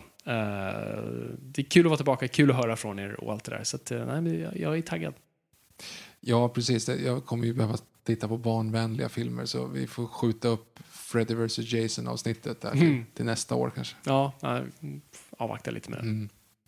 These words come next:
Speaker 1: All right. Då så.
Speaker 2: Nittiotalsreferens.
Speaker 1: Förlåt?
Speaker 2: Nittiotalsreferens
Speaker 1: Ja,
Speaker 2: igen.
Speaker 1: <laughs> Freddy versus Jason.
Speaker 2: Ingen nittiotalsfilm.
Speaker 1: Tidigt tvåtusen.
Speaker 2: Ja, tidigt tvåtusen faktiskt. Förlåt.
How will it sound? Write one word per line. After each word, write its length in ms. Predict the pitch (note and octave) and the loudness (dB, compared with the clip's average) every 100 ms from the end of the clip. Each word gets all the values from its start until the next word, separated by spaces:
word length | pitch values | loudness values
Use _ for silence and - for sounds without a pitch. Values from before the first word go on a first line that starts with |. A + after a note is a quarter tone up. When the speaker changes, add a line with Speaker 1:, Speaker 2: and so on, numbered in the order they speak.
| _ _ - - - | _ _ -6 -6 -2
Speaker 1:
All 200 | B2 G#2+ | 0 4
right. 300 | G#2+ G2+ - - - - - - - - _ - | 4 2 -4 -12 -14 -14 -14 -14 -18 -20 _ -2
Då 80 | B2 | 6
så. 100 | F#3+ C4+ - | 6 6 2
Speaker 2:
Nittiotalsreferens. 460 | F#2 - - - - _ _ _ - | -2 -8 -14 -16 -16 _ _ _ 2
Speaker 1:
Förlåt? 340 | D3+ F3+ - | 2 2 -2
Speaker 2:
Nittiotalsreferens 720 | A#2+ - A2 A#2 A2 A2 A#2+ B2+ | 0 0 -2 -2 -4 -4 0 2
Speaker 1:
Ja, 200 | A#2 G#2+ | 2 2
Speaker 2:
igen. 100 | A2+ A#2+ A#2 - - - | 2 0 0 0 0 -2
Speaker 1:
<laughs> 120 | G#3+ - _ _ - - - - | -2 -4 _ _ -20 -20 -20 0
Freddy 240 | D#3 D#3+ | 4 6
versus 360 | D#3+ D3+ D3 E3+ | 6 6 6 6
Jason. 300 | A3 - - D3+ | 4 4 0 2
Speaker 2:
Ingen 340 | G#3+ G#3+ F#3 | 6 8 8
nittiotalsfilm. 520 | F3 E3 - B2 D#3 B2+ | 8 8 8 8 8 6
Speaker 1:
Tidigt 160 | B2+ | 4
tvåtusen. 500 | - B2 A2 A2 G#2+ | 4 4 4 0 2
Speaker 2:
Ja, 220 | C#3 C3 A#2+ | 4 4 6
tidigt 240 | A#2 A2+ | 4 4
tvåtusen 520 | A2+ - A2+ - A#2+ | -2 -2 -4 -4 -10
faktiskt. 360 | - A#2 - - | -12 -12 -10 -10
Förlåt. 380 | - A#2+ - | -8 -10 -10